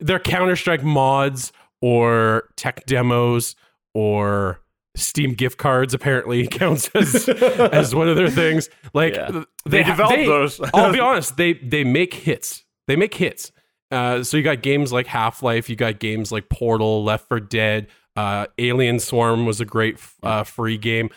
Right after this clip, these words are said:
Speaker 1: Dota two, people freaking love that thing. Counter-Strike, and Half-Life Alyx is the most recent thing. But in the last twenty-two years, it's been,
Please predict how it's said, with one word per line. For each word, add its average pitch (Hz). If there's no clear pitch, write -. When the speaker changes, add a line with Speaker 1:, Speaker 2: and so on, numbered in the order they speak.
Speaker 1:
Dota 123
two, 117
people 117
freaking 110
love 104
that 107
thing. 107
Counter-Strike, 113
and 117
Half-Life 123
Alyx 135
is 117
the 113
most 104
recent 123
thing. 101
But 127
in 143
the 139
last 135
twenty-two 151
years, 123
it's 120
been, 127